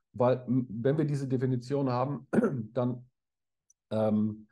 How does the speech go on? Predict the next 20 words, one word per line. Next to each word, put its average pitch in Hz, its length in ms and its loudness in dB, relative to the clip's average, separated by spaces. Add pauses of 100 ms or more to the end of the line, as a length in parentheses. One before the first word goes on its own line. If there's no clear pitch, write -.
(420)
geben 123 220 2
sich 117 180 2
daraus 104 320 0
wieder 98 160 -2
neue 90 200 -2
Möglichkeiten. 87 640 -8 (1600)
Also, 120 300 6 (1600)
ich 135 160 6
habe - 240 2 (1080)
dieses 139 440 6
Bild, 151 460 6 (1000)
dass 131 320 4
die, 131 400 4 (520)
dass 127 160 4
dieses 120 280 6
Protobewusstsein, 127 840 4
und 113 160 2
damit, 110 380 0
äh, 101 240 0 (640)
ja, 92 220 -6